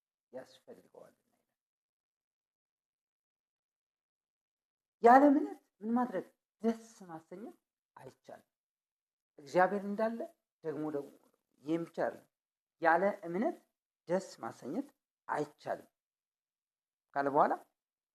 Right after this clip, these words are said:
ወደ እግዚአብሔር የሚደርስ እግዚአብሔር እንዳለ ለሚፈልጉትም ዋጋ እንዲሰጥ ያምን ዘንድ ያስፈልገዋል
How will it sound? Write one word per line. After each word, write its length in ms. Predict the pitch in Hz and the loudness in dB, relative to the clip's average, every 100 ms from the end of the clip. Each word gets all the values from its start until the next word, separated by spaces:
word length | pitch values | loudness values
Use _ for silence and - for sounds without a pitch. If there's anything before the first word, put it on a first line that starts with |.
| _ _ _ _ - | _ _ _ _ 4
ወደ 200 | 208 226 | 6 10
እግዚአብሔር 600 | 262 254 311 339 381 392 277 - _ | 8 6 0 0 0 -2 -4 -12 _
የሚደርስ 480 | 151 190 190 143 - - _ _ _ | 0 2 2 0 -6 -14 _ _ _
እግዚአብሔር 520 | 165 147 196 196 190 175 | -8 4 6 6 2 -2
እንዳለ 600 | 160 147 127 117 117 170 254 320 - _ _ _ _ _ _ _ _ _ _ _ 160 | 2 2 2 -2 2 8 8 6 -10 _ _ _ _ _ _ _ _ _ _ _ 4
ለሚፈልጉትም 1000 | 208 226 262 269 294 277 247 277 339 359 - _ _ _ 135 | 6 8 6 4 0 -2 -6 -6 -6 -10 -16 _ _ _ 4
ዋጋ 260 | 196 202 175 | 6 6 4
እንዲሰጥ 440 | 151 147 175 294 - - _ _ _ | 2 -4 0 0 0 -14 _ _ _
ያምን 300 | 147 139 127 | -4 -4 -4
ዘንድ 240 | 120 190 233 _ _ _ _ _ | -10 -14 -14 _ _ _ _ _
ያስፈልገዋል 540 | 127 - 104 - - | -18 -18 -20 -12 -12